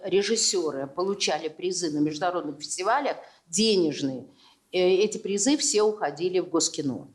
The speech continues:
Режиссер не имел права ни на какие деньги. Климов и его команда, они, значит, потребовали, чтобы режиссерам и вообще творческим людям, которые получают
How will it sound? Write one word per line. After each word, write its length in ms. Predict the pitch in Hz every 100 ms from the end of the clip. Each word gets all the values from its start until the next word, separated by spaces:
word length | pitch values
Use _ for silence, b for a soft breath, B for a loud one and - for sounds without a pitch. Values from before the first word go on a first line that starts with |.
| B B B -
Режиссер 640 | 175 185 180 180 247 269
не 160 | 262 185
имел 220 | 180 165
права 340 | - 202 226
ни 120 | 220 170
на 100 | 160
какие 360 | 143 147 175
деньги. 520 | 151 135 120 120 135 -
Климов 520 | - 196 262 285 277
и 60 | 170
его 220 | 151 147
команда, 640 | 147 143 151 208 262 247 254 B B B
они, 480 | 165 190 254 277 - -
значит, 480 | 180 180 185 180 -
потребовали, 760 | 175 - 160 170 170 214 247
чтобы 480 | 254 - 180 170 165 B B -
режиссерам 1080 | 170 220 220 226 - 156 147 160 196 196 - _
и 60 |
вообще 300 | 180 180 -
творческим 720 | 202 - 190 180 185 151 - 165
людям, 360 | 170 151 143
которые 340 | 139 156 175 151
получают 560 | 160 160 - 156 139